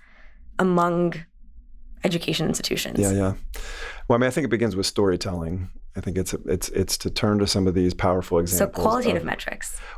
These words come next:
Speaker 2: Well, I think it has to begin there. I mean, first of
Speaker 1: Yeah.
Speaker 2: all, I think that story is what's most compelling for most people.
Speaker 1: Yeah.
Speaker 2: Uh, so actually part of what I'm doing is collecting as many of these stories as I can.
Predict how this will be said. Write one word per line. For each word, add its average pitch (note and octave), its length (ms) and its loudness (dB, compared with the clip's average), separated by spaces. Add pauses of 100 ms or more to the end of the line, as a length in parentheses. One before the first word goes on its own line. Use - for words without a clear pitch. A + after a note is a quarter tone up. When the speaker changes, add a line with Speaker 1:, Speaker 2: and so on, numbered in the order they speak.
Speaker 2:
Well, - 100 4
I D#3 40 0
think F3+ 160 0
it E3 80 2
has D3+ 160 2
to - 80 -2
begin G#2+ 420 2
there. E2 400 2
I - 20 0
mean, G2 160 4
first G#2 240 4
of - 80 4
Speaker 1:
Yeah. F#2+ 120 4
Speaker 2:
all, F#2 60 2
I F#2 40 2
think F#2+ 320 -2
that F#2 320 2
story F#2+ 420 4
is F2 140 2
what's F#2 220 0
most F2+ 180 0
compelling F2+ 460 2
for - 100 -4
most F2+ 280 0
people. G2 580 0
Speaker 1:
Yeah. F3 300 2 (180)
Speaker 2:
Uh, F#2 240 2
so - 120 2
actually G2+ 220 2
part G2+ 240 0
of F#2+ 60 0
what F#2+ 100 2
I'm G2 140 2
doing F#2+ 180 2
is F2+ 80 2
collecting F#2+ 560 2
as F2 100 0
many F#2+ 300 4
of F#2 60 2
these F2 160 0
stories F2+ 420 4
as F2 140 2
I E2+ 120 2
can. F#2 680 0